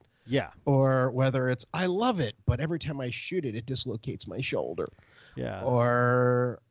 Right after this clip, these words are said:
Speaker 2: "I, I love it, but it doesn't go bang loud enough." It, it can be
Speaker 1: Or,
Speaker 2: anything.
Speaker 1: "Yeah, it's great, but I can't hit anything with it," you know?
Speaker 2: Exactly.
Speaker 1: Uh, so I, I, I totally understand. You know, we've all been there. If you've, if you've had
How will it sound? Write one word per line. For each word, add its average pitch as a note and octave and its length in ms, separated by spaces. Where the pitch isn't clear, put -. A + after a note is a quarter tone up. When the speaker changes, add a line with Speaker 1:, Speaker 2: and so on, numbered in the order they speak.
Speaker 2:
"I, C3+ 320
I D3+ 140
love G3+ 300
it, A2 160
but B2 240
it C3+ 120
doesn't D3 260
go C#3+ 160
bang C#3 360
loud G#2 300
enough." F#2+ 220
It, C#3+ 300
it F3 120
can C4 120
be D3+ 100
Speaker 1:
Or, D3+ 60
Speaker 2:
anything. A#2 440
Speaker 1:
"Yeah, D#3 140
it's - 140
great, G3+ 440
but C#3 240
I D3 200
can't F#3 300
hit E3 200
anything D3 460
with C#3+ 180
it," F#2+ 160
you B2+ 120
know? A#2+ 160
Speaker 2:
Exactly. G#2+ 600
Speaker 1:
Uh, F#2+ 200
so C3 240
I, B2+ 420
I, C3 40
I A#2 140
totally C#3 480
understand. C3 600
You C3 80
know, B2 160
we've B2+ 220
all B2+ 400
been B2+ 220
there. C3+ 240
If B2 100
you've, A#2 320
if G#2+ 160
you've D3+ 140
had G3 480